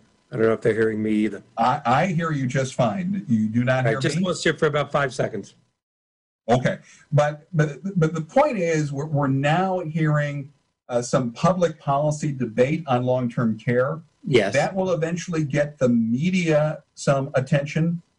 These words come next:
Speaker 2: But remember, I used to be in the media. The media is looking for these hot button issues to get people all excited and wanna yell
Speaker 1: Yeah.
Speaker 2: at each other. I mean, if you watch Fox and C N N and M S N B C,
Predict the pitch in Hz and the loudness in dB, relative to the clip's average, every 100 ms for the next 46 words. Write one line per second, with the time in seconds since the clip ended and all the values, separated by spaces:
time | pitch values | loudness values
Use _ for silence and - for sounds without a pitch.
0 | _ - 147 202 311 240 175 160 180 208 | _ 0 2 2 2 2 0 0 -2 -2
1 | 185 156 147 151 147 127 131 139 135 143 | -4 -2 0 2 2 0 0 0 2 2
2 | 135 123 123 151 156 151 151 135 123 131 | 2 -2 0 2 2 0 -2 -6 -2 -2
3 | 131 135 127 131 131 127 127 123 - - | -2 -6 -4 0 0 0 -2 -2 0 0
4 | - 120 127 139 139 131 127 135 135 123 | 0 0 0 0 -6 -4 -4 -2 -2 0
5 | 110 127 - 131 131 131 135 139 135 - | 0 0 -2 0 2 4 4 2 -2 -2
6 | 127 135 135 123 123 120 110 123 143 139 | -2 -2 -4 -2 0 0 2 2 2 2
7 | 123 - - - 131 135 135 135 127 139 | -2 -4 -14 -4 0 0 -2 -2 -2 0
8 | 127 131 131 123 123 123 120 127 127 131 | 0 0 -2 -2 0 -2 -4 -2 0 0
9 | 131 - 127 131 127 131 131 131 127 127 | -2 0 0 0 -2 -4 -4 0 0 2
10 | 123 127 120 123 131 127 135 127 127 123 | 0 0 0 0 -2 -2 -2 -2 -2 -4
11 | 127 131 131 | -2 0 -2